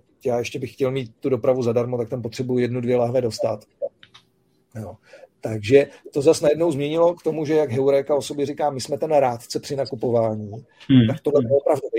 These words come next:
Speaker 1: rádce při nakupování whisky.
Speaker 2: Hmm.
Speaker 1: Takže teď s-, jako to jde, jde tím rádcovským směrem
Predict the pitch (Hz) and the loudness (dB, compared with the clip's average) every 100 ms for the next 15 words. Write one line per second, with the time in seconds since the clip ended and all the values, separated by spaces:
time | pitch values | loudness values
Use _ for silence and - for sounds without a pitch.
0 | 117 110 110 - 120 - 107 101 110 110 | 0 0 -4 -8 -10 -10 -12 -12 -10 -8
1 | 104 101 113 117 _ _ - - 131 123 | -8 -10 -16 -20 _ _ -20 -2 4 4
2 | 117 - _ _ _ - 120 107 104 123 | 2 -8 _ _ _ -8 -8 -6 -4 2
3 | 131 131 135 131 117 - - - - - | 4 4 2 0 -10 -10 -8 -8 -10 -4
4 | 151 147 - 143 127 139 143 - _ 147 | -2 -2 0 0 2 0 0 -14 _ -6
5 | 131 110 143 135 117 113 156 - 160 151 | -4 -4 -6 -4 -4 -4 -8 -8 -10 -12
6 | 156 131 131 135 | -6 -2 -2 -2